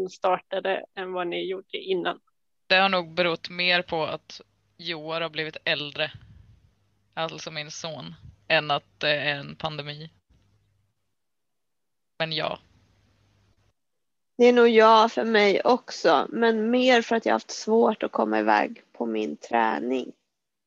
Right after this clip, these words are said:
Speaker 3: Så då har jag fått välja min andra aktivitet istället, och då har jag handarbetat mig. Det är många fler Netflix och stickningkvällar nu än vad det var förra året. Då hängde jag liksom i beachvolleybollhallen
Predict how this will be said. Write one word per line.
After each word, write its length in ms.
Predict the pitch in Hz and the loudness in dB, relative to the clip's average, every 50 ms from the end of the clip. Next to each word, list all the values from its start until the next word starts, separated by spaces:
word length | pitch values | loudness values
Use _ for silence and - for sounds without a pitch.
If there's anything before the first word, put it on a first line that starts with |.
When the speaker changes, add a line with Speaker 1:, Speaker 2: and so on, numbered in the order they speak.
| _ _ _ _ _ _ _ _ | _ _ _ _ _ _ _ _
Speaker 3:
Så 60 | - | -6
då 160 | 226 226 214 220 | 0 0 2 4
har 120 | 233 233 | 4 6
jag 220 | 233 - - 107 | 6 4 4 2
fått 220 | - - - - - | 0 -4 -4 -2 2
välja 440 | 113 113 113 110 110 104 104 107 107 | 2 4 4 4 4 4 4 4 2
min 300 | 107 107 101 104 - - _ _ _ | 0 -2 -2 -4 -6 -10 _ _ _
andra 680 | - 233 226 220 214 208 202 208 214 247 254 254 262 - - - _ _ _ _ _ _ _ _ _ _ _ _ _ _ _ _ _ _ _ _ _ _ _ _ _ _ _ | 2 2 2 2 2 -2 -4 -2 0 2 4 4 2 2 -4 -14 _ _ _ _ _ _ _ _ _ _ _ _ _ _ _ _ _ _ _ _ _ _ _ _ _ _ _
aktivitet 640 | _ 196 202 - - 226 220 220 - 220 208 202 - | _ -2 -2 0 0 0 0 2 2 0 0 0 -2
istället, 540 | - 208 - - 233 226 - - - - - | -8 -4 2 4 4 4 4 2 0 -4 -6
och 60 | 220 | -2
då 120 | 226 113 113 | 2 4 4
har 100 | 113 104 | 6 6
jag 120 | 101 104 | 4 4
handarbetat 640 | 104 107 107 107 101 107 113 120 117 - - - - | 4 2 2 0 0 0 0 0 -2 -2 -2 -6 -4
mig. 120 | - 117 220 | -6 -2 0
Det 80 | 226 | 2
är 40 | 240 | 4
många 340 | 247 262 269 262 262 277 269 | 4 4 4 4 4 2 2
fler 260 | - - 196 190 190 | 4 4 4 4 4
Netflix 580 | 208 220 202 - - - 208 - - - - - | 4 0 -2 -2 -2 -2 -2 -2 -2 -10 -2 0
och 160 | 202 208 214 | 2 2 2
stickningkvällar 880 | - - 196 - - - - 190 - - - 247 240 220 - - - | 2 -2 -2 -2 -2 -4 -2 -2 -2 2 4 4 6 6 4 2 2
nu 300 | - 226 - 113 - - | 2 2 2 2 2 0
än 140 | - - 73 | 0 -2 0
vad 120 | 82 87 82 | 0 0 0
det 40 | - | 0
var 140 | - - - | 0 -2 -2
förra 340 | - - 101 101 110 117 | 0 -2 0 2 4 4
året. 300 | 110 87 - - - - | 4 4 2 0 -2 -2
Då 160 | - 123 120 120 | -2 2 2 2
hängde 400 | 117 107 110 107 104 107 110 120 | 4 4 2 0 0 0 -2 0
jag 140 | - - | 0 0
liksom 280 | 233 - - - - 73 | -2 -4 -4 -8 -6 -6
i 80 | - 214 | -4 -2
beachvolleybollhallen 1080 | 220 247 - - - - - - - - - - 220 233 - 240 - - - - 233 | -2 -4 -4 -4 -6 -2 -2 -2 -2 -2 -2 0 2 2 2 2 0 -4 -6 -6 -10